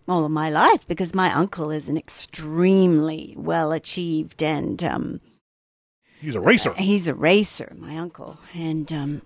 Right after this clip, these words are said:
Speaker 1: I spent my girlhood growing up around motocross. We used to go to motocross every weekend, and then my brother got his little X R seventy-five, and I used to ride that. But then, you know, that, that left my life. And then I've had, I've,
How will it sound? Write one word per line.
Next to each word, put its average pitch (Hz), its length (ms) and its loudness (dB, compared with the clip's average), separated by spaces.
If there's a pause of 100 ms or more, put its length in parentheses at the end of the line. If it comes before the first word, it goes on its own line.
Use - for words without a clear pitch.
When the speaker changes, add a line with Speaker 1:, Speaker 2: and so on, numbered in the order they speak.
Speaker 1:
I 175 200 2
spent 170 400 2
my 165 400 2 (360)
girlhood 175 640 0
growing 175 440 2
up 170 160 2 (140)
around 156 480 2
motocross. 160 760 2
We 180 80 -2
used 170 100 -4
to - 60 -8
go 175 100 2
to 151 80 2
motocross 156 580 2
every 165 200 -4
weekend, 175 420 0
and 180 80 0
then 165 80 -2
my 156 160 -4
brother 208 300 4
got 165 180 0
his 160 160 -6
little 160 180 -6
X - 240 -8
R 160 160 0
seventy-five, 175 960 4
and 147 200 -6 (680)
I 185 120 -2
used 185 180 -8
to 170 120 -4 (140)
ride 170 540 4
that. 170 420 2 (1300)
But 262 140 4
then, 208 240 4
you 196 80 2
know, 143 220 -2 (260)
that, - 220 -4 (340)
that - 180 -4
left 170 360 -2
my 151 160 -2
life. 135 440 -8
And 208 140 6
then 202 180 4
I've 190 160 4
had, 214 240 2
I've, 180 200 4